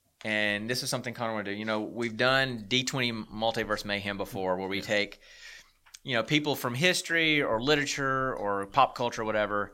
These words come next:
Speaker 2: Of the multiverse.
Speaker 1: And, yeah, that's why we call it multiverse, 'cause it could be from anywhere. And cre-,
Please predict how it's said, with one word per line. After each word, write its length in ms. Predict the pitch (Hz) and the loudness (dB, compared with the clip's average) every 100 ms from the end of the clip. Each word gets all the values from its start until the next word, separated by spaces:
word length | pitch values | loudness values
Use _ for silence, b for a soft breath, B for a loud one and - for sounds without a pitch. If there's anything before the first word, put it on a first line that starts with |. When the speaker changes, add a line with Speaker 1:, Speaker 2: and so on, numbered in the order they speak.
| - | -2
Speaker 2:
Of 160 | 131 127 | -2 0
the 60 | 123 | 0
multiverse. 880 | 113 - 117 101 107 110 - - - | 0 -4 -8 -6 -6 -6 -6 -8 0
Speaker 1:
And, 240 | 139 135 | 0 0
yeah, 160 | 131 117 | 4 4
that's 140 | 104 | 4
why 60 | 113 | 0
we 80 | 107 | 2
call 140 | 110 | 2
it 40 | 101 | 4
multiverse, 420 | 104 104 92 95 | 0 0 0 -2
'cause 140 | 107 | -2
it 60 | 98 | -4
could 80 | 101 | -6
be 80 | 92 | -6
from 160 | 95 | -4
anywhere. 400 | 98 98 92 95 | -4 0 0 0
And 580 | - 117 117 113 113 110 | 0 4 6 4 2 -10
cre-, 340 | - - 123 | -10 -4 -4